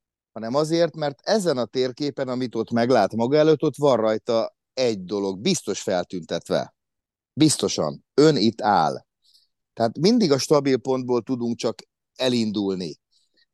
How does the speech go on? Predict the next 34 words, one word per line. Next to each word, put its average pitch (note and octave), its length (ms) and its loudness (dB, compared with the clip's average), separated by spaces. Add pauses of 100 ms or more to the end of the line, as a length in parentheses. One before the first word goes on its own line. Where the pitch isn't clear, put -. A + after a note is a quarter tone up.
(100)
Ezért D3+ 380 2
nagyon D#3+ 300 2
fontos B2 400 -4
az, B2+ 160 -2
hogy C3 180 -6 (240)
azt F3+ 260 -2
a D#3+ 60 -2
stabil C3+ 400 -4
pontot B2+ 380 -6
találjuk B2+ 420 0
meg, B2+ 300 -6
ahonnan D3+ 500 -2
tényleg F#3+ 380 2
el A#2 160 0
tudjuk A2+ 520 -8 (160)
rúgni C3 540 4
magunkat. G2+ 720 -2 (340)
Tehát B2 180 -6
kell G#3 260 6
egy A#2+ 140 4
közös A#2+ 360 -4
pont, A#2+ 360 -4 (220)
mert B2 180 -8
hogyha D3 220 -2
nem A3 200 2
találjuk C3 400 4
meg B2 180 -2
azt B2 180 -4
a A#2+ 80 -2
pontot, A2 500 -4
vagy A#2 160 0
azt F3 180 2
mondjuk, C#3 340 -2
hogy B2+ 220 2